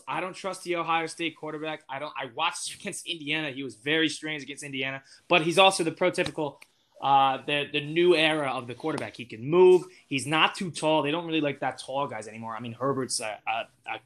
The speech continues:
standard guy, but I'm talking about, like, the, the Murrays and the, the Mahomes can move around and Russell Wilson and all those guys. They like those mid-sized guys. I mean, those guys are short, but I'm talking, like, the guys who can move around in the pocket, dual threat,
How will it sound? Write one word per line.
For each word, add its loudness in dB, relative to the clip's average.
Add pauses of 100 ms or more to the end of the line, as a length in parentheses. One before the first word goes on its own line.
(140)
standard -2
guy, 0
but -4
I'm -4
talking 0
about, -2
like, -2 (340)
the, -4 (100)
the -2
Murrays 8
and -2
the, 2
the -6
Mahomes 2
can 0
move 2
around 0
and -8
Russell -2
Wilson 0
and -6
all 2
those -6
guys. -6 (280)
They 8
like 6
those -2
mid-sized 0
guys. -2
I -6
mean, -10 (220)
those -2
guys -4
are -14
short, -4
but -12
I'm -10
talking, -8
like, -10
the -6
guys 6
who -8
can 4
move 2
around 4
in 0
the -2
pocket, 2 (160)
dual 6
threat, -4